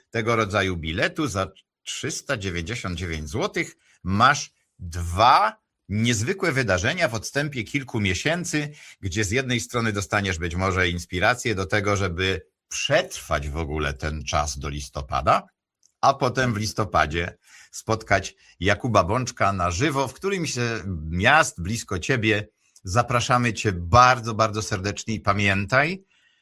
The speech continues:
rozwój osobisty decyduje o prawie wszystkim w twoim życiu.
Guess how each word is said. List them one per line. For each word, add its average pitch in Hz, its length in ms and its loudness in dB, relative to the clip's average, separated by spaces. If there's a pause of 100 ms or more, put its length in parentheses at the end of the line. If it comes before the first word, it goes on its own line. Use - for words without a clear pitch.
(360)
rozwój 185 460 0
osobisty 147 520 -4
decyduje 131 760 -2 (180)
o 104 100 -8
prawie 104 480 0
wszystkim 95 640 -4
w - 40 -10
twoim 82 320 -6
życiu. 69 300 -12